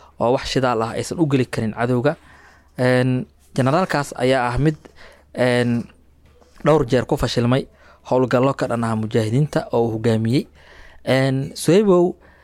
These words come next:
Siyaasiyan marka la eegona, waxaa aad loo hadal hayaa, een, bayaan shalay ka soo baxay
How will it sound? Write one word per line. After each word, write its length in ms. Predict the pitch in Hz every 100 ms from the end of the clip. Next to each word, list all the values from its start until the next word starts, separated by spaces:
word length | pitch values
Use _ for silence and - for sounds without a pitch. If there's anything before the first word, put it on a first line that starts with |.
| _
Siyaasiyan 560 | - 143 139 - 190 160
marka 220 | 147 139
la 120 | 123 -
eegona, 300 | 123 139 143
waxaa 240 | 123 98 -
aad 200 | 185 202
loo 140 | 143 143
hadal 220 | 127 120
hayaa, 380 | 117 113 135 160 - - _ _ _ -
een, 440 | 117 117 117 117 113
bayaan 440 | 120 139 143 120 -
shalay 280 | - 120 135
ka 100 | 156
soo 140 | -
baxay 380 | 117 127 135 147